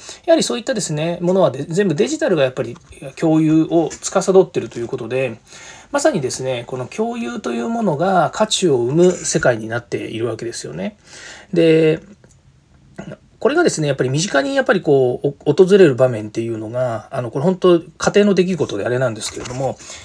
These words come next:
家族のですね、情報共有って今までどうしてか、どうしていたかっていうとですね、まあ、あの、家族ですから、ね、毎日お家にいて、えー、話をするので、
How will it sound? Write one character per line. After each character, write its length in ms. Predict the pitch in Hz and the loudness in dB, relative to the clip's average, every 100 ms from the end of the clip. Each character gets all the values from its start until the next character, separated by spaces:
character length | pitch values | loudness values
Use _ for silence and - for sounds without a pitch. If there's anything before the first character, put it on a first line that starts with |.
| - | -16
家 140 | - 359 | -2 2
族 260 | 392 - | 4 2
の 140 | 131 113 | -2 -4
で 80 | 110 | -6
す 140 | 120 | -8
ね、 140 | 117 | -8
情 240 | 113 160 175 | 0 2 4
報 200 | 196 175 | 4 2
共 300 | - 202 131 | 4 4 4
有 100 | 107 | 0
っ 40 | |
て 140 | 107 113 | -6 -6
今 180 | 135 220 | 0 0
ま 100 | 190 | 0
で 80 | |
ど 180 | 123 208 | 2 2
う 60 | 214 | 2
し 80 | - | -2
て 80 | |
か、 160 | 190 147 | -4 -6
ど 320 | 143 135 208 240 | -10 0 0 0
う 40 | |
し 80 | - | -4
て 100 | 120 | -4
い 100 | 113 | -4
た 120 | 110 | -4
か 160 | 147 156 | 0 0
っ 60 | - | -2
て 60 | 113 | -10
い 100 | 110 | -8
う 60 | 110 | -8
と 100 | 113 | -10
で 120 | 107 | -10
す 160 | - | -8
ね、 220 | 127 117 - - - _ - | -4 -6 -8 -16 -20 _ -10
ま 100 | 247 | -8
あ、 60 | - _ _ | -10 _ _
あ 120 | - 185 | -4 -2
の、 80 | |
家 100 | - | 0
族 160 | 330 180 | 0 0
で 80 | 139 | -2
す 100 | - | -4
か 120 | 127 | -2
ら、 380 | 147 131 123 - | 0 0 -2 -4
ね、 120 | 170 | 0
毎 160 | 180 196 | 2 4
日 320 | 196 190 180 | 2 2 2
お 120 | 160 | 4
家 220 | 165 - | 0 0
に 100 | 175 | 0
い 80 | 170 | 0
て、 300 | 175 170 160 | 6 6 6
え 220 | 151 147 139 | 2 -2 -4
ー、 0 | |
話 400 | - 170 180 180 | -2 0 2 2
を 80 | 113 | 0
す 120 | 123 | -2
る 120 | 113 | -6
の 100 | 110 | -4
で、 240 | 120 104 | -4 -4